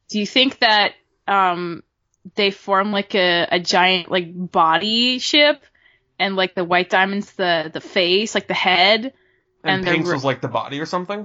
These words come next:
Speaker 1: It's like the body, yeah, 'cause, like, 'cause you think about, like, how the emblem is, like, the white's on the top,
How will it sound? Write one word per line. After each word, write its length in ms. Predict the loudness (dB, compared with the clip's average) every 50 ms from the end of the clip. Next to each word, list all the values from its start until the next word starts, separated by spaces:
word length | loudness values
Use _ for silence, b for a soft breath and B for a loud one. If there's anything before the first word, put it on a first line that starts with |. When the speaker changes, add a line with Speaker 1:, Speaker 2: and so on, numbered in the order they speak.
| -2
Speaker 1:
It's 100 | 0 2
like 100 | 2 0
the 60 | 0 2
body, 260 | 2 2 2 4 4
yeah, 140 | 4 4 4
'cause, 140 | 4 2 2
like, 200 | 2 2 0 0
'cause 140 | -2 0 0
you 80 | 0 0
think 160 | 0 -2 0
about, 200 | 0 0 0 -2
like, 140 | -4 -6 -2
how 160 | -2 -2 0
the 180 | -2 -2 0 0
emblem 420 | 0 0 -2 -2 -2 -2 -2 -4 -4
is, 320 | -4 -4 -6 -6 -6 -2
like, 260 | -2 -2 -2 -2 -2 -2
the 160 | -2 -2 0
white's 260 | 2 2 0 2 0
on 60 | -2 -2
the 60 | -2
top, 460 | 0 0 2 4 4 4 4 2